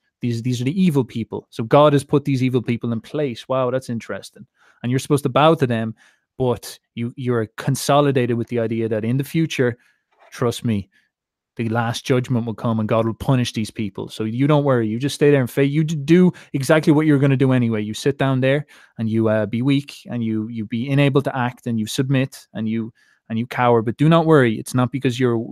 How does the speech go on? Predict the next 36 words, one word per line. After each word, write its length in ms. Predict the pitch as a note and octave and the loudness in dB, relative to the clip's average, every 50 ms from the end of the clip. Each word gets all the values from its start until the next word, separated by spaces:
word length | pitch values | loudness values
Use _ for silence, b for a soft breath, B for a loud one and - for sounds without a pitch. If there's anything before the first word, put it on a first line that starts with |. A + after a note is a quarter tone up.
| - C#3+ | -10 -10
it's 200 | C3+ A#2+ - - | -12 -8 -6 -4
not 100 | B2 A#2 | -4 -4
because 220 | B2 - C3+ B2+ | -2 0 2 4
you're 80 | D3 E3 | 4 6
weak. 300 | E3+ D#3 A#2+ G#2+ - - | 6 4 4 0 -4 -12
It's 120 | A2+ - | -8 -4
not 160 | B2+ C3+ C#3 | -2 -2 -2
because 280 | - C3 - C3 A#2+ A2+ | -2 -2 -2 -2 0 0
you're 180 | A#2+ A2 G#2 - _ _ _ - | 0 -2 -4 -6 _ _ _ -2
unable 300 | D#3 C#3+ B2+ B2 A2+ A#2+ - | 0 2 2 2 2 0 -2
to 120 | A#2+ A#2 | -2 -4
act. 260 | A2+ G#2+ G2 - - | -4 -6 -8 -10 -12
It's 120 | A2 - - | -8 -4 -2
not 160 | C#3 D3 - | 0 0 0
because 220 | D3 C3+ C3 A#2+ | 0 0 0 0
you're 100 | B2+ A2+ | 0 -2
a 40 | G#2 | -2
coward. 380 | - - A2 G#2+ G#2 G2 G#2+ - b b b b | -2 -4 -2 -2 -2 -4 -6 -12 b b b b
It's 80 | - - | -6 -2
not 140 | C3 C3+ | -2 0
because 200 | C#3 C#3+ C#3+ C3 | 2 2 2 2
you're 120 | B2+ B2 A2+ | 2 2 0
afraid. 400 | G2+ - - A2+ G#2 G2 - b b b b b b | -2 -4 -4 -4 -4 -6 -10 b b b b b b
It's 80 | - - | -20 -20
because 280 | - - - B2 A2+ | -12 -8 -6 -6 -4
God 440 | A2+ - B2+ B2+ B2+ B2 B2 A2+ A2 - _ _ - | 0 2 4 6 6 6 4 2 0 -6 _ _ -8
has 120 | - A2 | -6 -6
appointed 480 | A#2 - - D3 C3+ C3 A#2 A#2+ A2+ A#2+ | -6 -2 0 2 2 2 2 -2 -4 -6
you 80 | G#2+ | -6
to 100 | - - | -6 -4
do 140 | - A2+ A2 | -4 -2 -2
that. 160 | A2 F#2+ - | -2 -4 -4
That 160 | - A2+ A2+ | -4 -4 -4
is 80 | A2+ G#2+ | -4 -4
your 100 | A#2 G#2+ | -4 -4
role. 340 | A2 A#2 A2+ A2 G2+ F#2 | -2 0 0 0 -2 -4